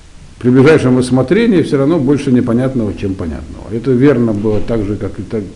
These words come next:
как тогда, во времена, когда эта книга писалась, так и сегодня. Вот. Хотя, в общем-то, э, наука всегда была могучим инструментом, и сегодня она более могучая, чем раньше.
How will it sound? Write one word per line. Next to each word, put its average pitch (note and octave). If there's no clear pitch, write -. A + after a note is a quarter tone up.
как G#2
тогда, F3+
во A2+
времена, A2
когда G2+
эта G2
книга G3+
писалась, B2
так B2+
и A#2
сегодня. F2+
Вот. -
Хотя, -
в A#2+
общем-то, A#2+
э, F2+
наука A2
всегда F#2+
была C3
могучим G2+
инструментом, A#2
и E2
сегодня F#2
она E2
более F#2
могучая, F2+
чем G#2
раньше. F#3+